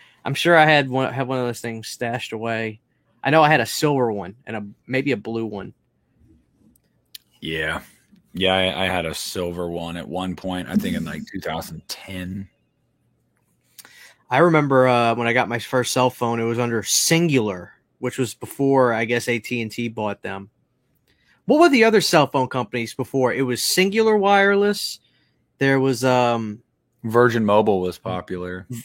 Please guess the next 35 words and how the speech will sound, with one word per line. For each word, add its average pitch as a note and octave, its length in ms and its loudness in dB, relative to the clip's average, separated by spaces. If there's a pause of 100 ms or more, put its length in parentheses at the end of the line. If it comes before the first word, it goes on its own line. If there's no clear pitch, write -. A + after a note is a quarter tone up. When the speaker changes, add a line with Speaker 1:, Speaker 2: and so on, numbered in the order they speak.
(100)
Speaker 1:
Virgin D3+ 380 0
Mobile D3 280 -2
was B2+ 200 -4
one. A#2+ 340 -4 (1120)
Uh, A2+ 560 2 (400)
damn C#3+ 300 -6
it. G2 120 -12 (280)
There's, C#3+ 260 -2
there's C#3+ 240 4
one F3+ 160 4
of E3+ 80 4
them D3 160 0
that B2 220 2
Verizon A#2+ 760 0
bought G#2 240 -4
out G2+ 240 -8
too. G#2+ 300 -8 (1500)
But A#2+ 120 -2
I'll A#2+ 80 2
be B2 100 0
damned A2 280 -2
if G#2+ 120 -10
I G#2 60 -6
can't G2 260 -8
remember. G2 420 -14 (100)
Do - 80 -14 (1600)
you D#3 80 0
remember B3 140 4
how F#3+ 140 6
cool E3 360 2
it - 100 -6
felt D3 240 0
to B2 60 -6
text - 420 -6
people? C3 420 -6